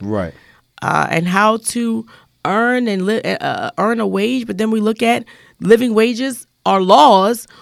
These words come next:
Speaker 1: Right.
Speaker 2: where some states are not earning living wages.
Speaker 1: Right. I mean, Maryland just stepped up and, and, and stepped up their, their, their wage, and I think that's a good thing. But like you said, it just seems like it just, it could be a whole lot more going on than just a little bit of,
Speaker 2: It,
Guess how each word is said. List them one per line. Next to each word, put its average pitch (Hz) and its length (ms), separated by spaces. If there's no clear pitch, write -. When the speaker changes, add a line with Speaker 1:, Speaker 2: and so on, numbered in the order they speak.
Speaker 1:
Right. 180 160
Speaker 2:
where 247 140
some 277 280
states 277 340
are 277 120
not 285 240
earning 330 320
living 165 280
wages. - 540
Speaker 1:
Right. 95 200
I 104 60
mean, 117 240
Maryland 131 380
just 113 180
stepped 107 320
up 110 300
and, 92 240
and, 98 260
and 95 140
stepped 104 300
up 98 140
their, 113 180
their, 113 400
their 107 240
wage, 95 420
and 90 160
I 110 80
think 101 240
that's 120 180
a 95 60
good 98 240
thing. 95 160
But 95 160
like 92 160
you 98 80
said, 104 380
it - 80
just 101 200
seems 120 300
like 113 160
it 107 80
just, 101 260
it 113 120
could 101 120
be 113 80
a 107 80
whole 110 220
lot 107 180
more 104 200
going 98 300
on 107 200
than 92 180
just 95 220
a 87 60
little 110 260
bit 95 240
of, 92 200
Speaker 2:
It, - 160